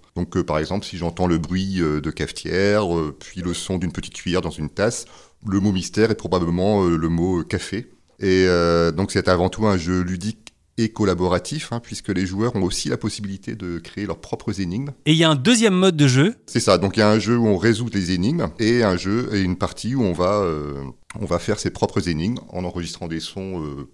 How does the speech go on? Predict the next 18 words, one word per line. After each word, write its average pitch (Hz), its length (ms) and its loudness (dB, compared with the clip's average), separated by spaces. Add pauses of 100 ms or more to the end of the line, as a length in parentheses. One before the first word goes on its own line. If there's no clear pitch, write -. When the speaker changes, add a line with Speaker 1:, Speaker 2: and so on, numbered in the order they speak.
Speaker 1:
personnellement 76 640 -8
autour 82 280 -10
de 65 100 -18
soi 82 240 -8
avec 90 140 -8
son - 100 -12
mobile 78 340 -4 (380)
ou 120 180 0
en 101 80 2
allant 95 160 2
piocher 107 420 -4
dans 98 120 -4
une 82 180 -6
sonothèque, 80 640 -8
euh, 73 100 -12
disponible 73 500 -14
sur - 140 -16
l'application. - 460 -16